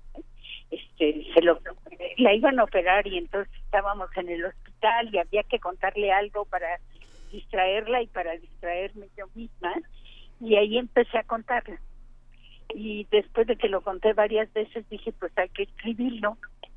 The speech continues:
Y después de que lo escribí, Ana hizo copias y se las entregó a sus amigas.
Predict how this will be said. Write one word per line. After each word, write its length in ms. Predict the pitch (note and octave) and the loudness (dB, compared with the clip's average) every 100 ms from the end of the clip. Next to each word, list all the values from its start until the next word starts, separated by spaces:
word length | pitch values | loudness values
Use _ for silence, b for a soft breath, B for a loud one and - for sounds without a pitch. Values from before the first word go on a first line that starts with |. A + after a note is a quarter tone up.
| - - - - B B - | -20 -20 -20 -20 B B -10
Y 140 | G#3+ | 2
después 500 | G3 F#3+ - G#3 G#3 | 4 4 4 4 4
de 140 | G#3 G#3 | 2 0
que 220 | - F#3 | -4 -6
lo 160 | F#3+ F#3+ | -4 -4
escribí, 500 | - - A3 A#3+ A3+ | -6 -12 -6 0 2
Ana 280 | G#3 G#3 | 2 0
hizo 260 | G#3 - G#3+ - - - - - | -4 -8 -10 -10 -18 -20 -20 -14
copias 420 | - A3+ A3+ G#3 G#3 G3+ | -2 -2 0 -2 -2 -16
y 80 | - | -16
se 140 | F#3 | -10
las 140 | E3+ E3+ | -10 -8
entregó 460 | F3 D#3+ E3 E3+ F#3 | -10 -8 -8 -6 -6
a 80 | G3 - | -6 -10
sus 100 | G#3 | 2
amigas. 480 | A3 G#3+ A3 G#3 B3 | 2 4 2 2 2